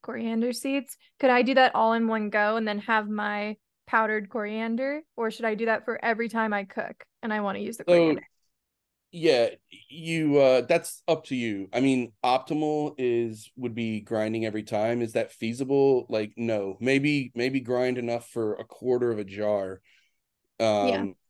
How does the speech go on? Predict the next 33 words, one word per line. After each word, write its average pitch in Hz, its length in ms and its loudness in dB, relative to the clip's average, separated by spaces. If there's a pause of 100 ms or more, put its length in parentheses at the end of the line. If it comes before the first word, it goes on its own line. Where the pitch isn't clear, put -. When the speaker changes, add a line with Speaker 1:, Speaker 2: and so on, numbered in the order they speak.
Speaker 2:
that 110 100 -4
you 117 120 -6
can 113 160 -2
refill 107 520 0
at 98 80 -4
a 104 40 0
later 98 320 -4
date, 98 380 -6 (120)
uh, 101 240 -4
without 101 460 -4 (540)
doing 107 280 -2
all 98 240 -2
of 107 80 -6
them 110 80 -6
at 98 120 -6
once. 113 280 -4
But 165 140 -2
even 196 180 0
if 185 140 0
you 160 80 -4
do 131 320 2
all 113 240 2
of 113 40 -6
them 120 140 -6
at 101 100 -10
once 113 320 -4
and 104 120 -6
grind 107 260 -4
it 117 100 -8
yourself, 110 540 -2
it's - 200 -10
gonna 117 200 -2
smell 117 640 -2